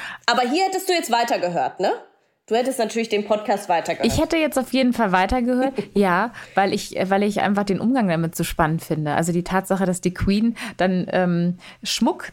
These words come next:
Speaker 1: Ja.
Speaker 2: zuweist und sagt, „Guck mal, du darfst heute das da.“ Ich meine, das sind ja auch Werte,
Speaker 1: Ja.
Speaker 2: die du dann irgendwie dir ans Ohr hängst oder um den Hals legst, ne? Und das finde ich irgendwie, das finde ich alles total, ähm, unwirklich, aber total unterhaltsam immer.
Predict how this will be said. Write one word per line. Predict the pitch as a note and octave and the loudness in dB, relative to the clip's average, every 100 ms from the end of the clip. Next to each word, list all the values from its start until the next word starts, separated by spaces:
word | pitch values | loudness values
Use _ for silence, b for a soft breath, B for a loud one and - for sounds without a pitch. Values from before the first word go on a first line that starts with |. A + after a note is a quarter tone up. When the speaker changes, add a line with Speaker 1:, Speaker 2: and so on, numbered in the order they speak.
| - | -4
Speaker 1:
Ja. | A#3 A#3 A#3+ | 0 2 2
Speaker 2:
zuweist | E3+ C#3+ D#3+ D3+ - - | 2 0 -2 -6 -8 -2
und | G3+ | 0
sagt, | G#3 G3 - | 2 0 -6
„Guck | - | -2
mal, | G3 | 0
du | G#3+ | 2
darfst | A3 A#3 D4 D#4 - C4+ | 2 2 2 -2 -6 0
heute | B3+ B3+ B3+ A#3+ A#3 - _ | 0 2 0 0 -2 -8 _
das | - A#3 - - | 0 0 0 0
da.“ | C#3+ | 0
Ich | F3 | 2
meine, | F3+ | 0
das | G3 | 2
sind | G#3+ | 2
ja | F3 | 0
auch | E3+ | 0
Werte, | F#3 F#3+ F3+ F3 | 2 2 2 -2
Speaker 1:
Ja. | |
Speaker 2:
die | D#3+ | -4
du | D3+ | -2
dann | D#3 C#3 | -2 -2
irgendwie | E3+ F3 D#3 | -4 0 0
dir | D3+ D#3 | 0 -2
ans | D#3+ - | -2 0
Ohr | E3 | 2
hängst | F3+ D#3 E3 - | 2 0 -2 -2
oder | D#3+ D3+ | 0 0
um | D#3+ | 0
den | D#3 E3 | -2 0
Hals | E3 F3 F3 | -2 -2 0
legst, | D#3 E3+ - | 0 -2 -2
ne? | E3+ G3+ - B B - | 0 0 -2 B B -4
Und | E3 | -2
das | D#3 - | -2 -4
finde | D#3 | -4
ich | D3+ - | -4 -6
irgendwie, | D3 D3+ | -6 -6
das | D3+ | -8
finde | - D3 | -8 -10
ich | - | -10
alles | - - | -12 -10
total, | B2 - D3 C#2+ D2+ - | -10 -8 -4 -4 -4 -6
ähm, | C3+ C#3 C#3+ C#3+ - B B B B - - | -6 -6 -6 -8 -12 B B B B -8 0
unwirklich, | B3 E4+ G#3 G#3 G#3 G#3 - | 2 4 4 2 2 0 2
aber | F#3 F3 | 2 2
total | F3 F3 - D#3+ D#3 | 0 -4 -2 0 0
unterhaltsam | D#3+ D3+ D#3+ - - - | 0 -2 -2 -2 -4 -4
immer. | C3+ C#3 | -2 -4